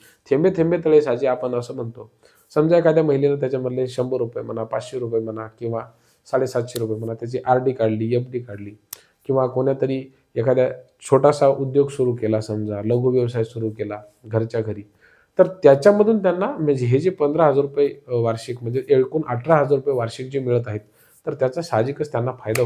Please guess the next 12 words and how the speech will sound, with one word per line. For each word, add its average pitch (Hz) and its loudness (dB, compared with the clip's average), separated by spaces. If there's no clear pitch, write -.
होऊ 165 4
शकतो 131 -4
आणि 170 -4
अतिशय 202 0
चांगली 196 -2
योजना 135 0
आहे, 117 -4
महत्त्वाकांक्षी 123 -4
योजना 113 -2
आहे 135 -4
महिलांच्या 117 2
आर्थिक 113 -4